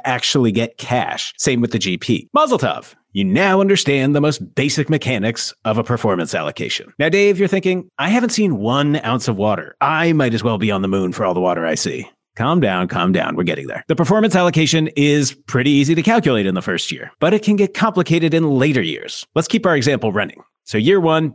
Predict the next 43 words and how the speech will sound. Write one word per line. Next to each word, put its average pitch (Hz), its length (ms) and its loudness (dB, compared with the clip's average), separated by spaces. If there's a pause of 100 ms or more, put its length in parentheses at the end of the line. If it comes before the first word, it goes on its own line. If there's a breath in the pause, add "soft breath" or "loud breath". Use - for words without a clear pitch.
Bitcoin 165 340 0
doubled 131 240 2
in 123 100 2
value, 104 340 2
huge 233 320 0
profit, 156 400 0
G 139 160 2
P 123 120 0
gets 113 160 0
a 107 60 -4
performance 101 400 -2
allocation. 78 560 -6
Year 220 160 2
two, 139 380 2
uh-oh, 156 640 2
S 143 160 -2
B 175 160 0
F 160 80 0
defrauds 156 380 0
the 170 60 0
world 123 280 2
and 127 100 -2
tanks 131 280 -4
crypto 143 320 -2
values 117 340 0
across 104 300 -2
the 110 80 -4
board. 160 360 2
Bitcoin 127 440 -2
tumbles 131 400 0
just 131 180 -2
like 127 140 0
every 123 160 0
other 175 160 2
digital 95 320 -2
asset. - 340 -6
Your 220 120 0
capital 117 360 -2
account 117 300 -2
is 127 100 -4
now 190 380 2
only 214 160 2
worth 170 280 2